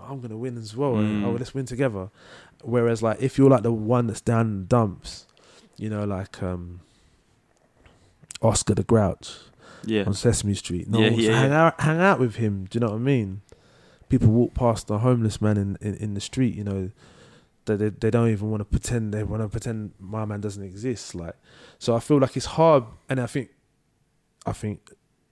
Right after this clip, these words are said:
Speaker 1: Instagram accentuates that so much, you know. I see,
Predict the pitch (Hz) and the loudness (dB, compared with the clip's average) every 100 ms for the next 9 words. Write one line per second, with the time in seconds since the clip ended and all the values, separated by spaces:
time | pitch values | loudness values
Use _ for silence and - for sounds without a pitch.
0 | _ _ _ _ - - 107 131 117 110 | _ _ _ _ -20 -10 -6 -4 -4 -4
1 | 104 104 101 - _ - 104 - 117 110 | -4 -6 -8 -14 _ -12 -6 -4 -2 -2
2 | 107 - 95 - - - 127 123 135 120 | -4 -6 -12 -10 -10 -2 -2 -2 -4 -8
3 | - - 107 101 - _ - - - _ | -12 -20 -16 -14 -16 _ -20 -20 -20 _
4 | - 98 131 131 123 113 | -12 -8 -4 -2 -2 -4